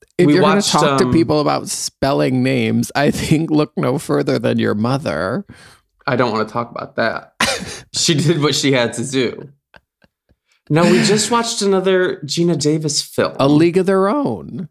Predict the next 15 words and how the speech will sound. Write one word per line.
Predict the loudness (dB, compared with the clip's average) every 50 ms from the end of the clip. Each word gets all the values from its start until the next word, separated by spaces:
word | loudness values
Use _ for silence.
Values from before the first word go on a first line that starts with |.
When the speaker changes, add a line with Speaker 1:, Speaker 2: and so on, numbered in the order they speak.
| _ -8
Speaker 2:
No, | -4 -2 0 0 2 2 2 2 2 2 2
no, | 0 0 -2 -4 -6 -6 -6 -8
no. | -8 -8 -10 -10 -10 -10 -10 -10 -10 -12 -12 -16 _ _ _ _ _ _ _ _ _ _ _ _ _ _ _ _ _ _ _ _ _ _ _ 0
Oh, | 2 4 4 4 2 0 -2 -6 -10 -16 _ _ _ _ _ _ -4
oh, | -2 0 0 -2 -4 -6 -10 -16 _ _ _ _ _ _
The | -8 -6 -4 -4
Fly. | -2 0 2 4 4 4 2 0
Speaker 1:
Beetlejuice. | 0 0 -2 -2 -2 -4 -6 -8 -8 -10 -10 -12 -14 -16 -20 _ _ _ _ _ _ _ _ _ _
Speaker 2:
The | -6 -6 -6
Fly. | -4 -2 0 0 2 2 0 -2 -6 -10 -14 -16 _ _ _ _ _
Speaker 1:
Oh. | -6 -4 -4 -4 -6 -8 -12 -12 -12 -12 -14 _ _ _ _ _ _ -4
Speaker 2:
Do | -2
you | 0
know | 0 0 2 2 2
it? | 2 0 -2 -6 -10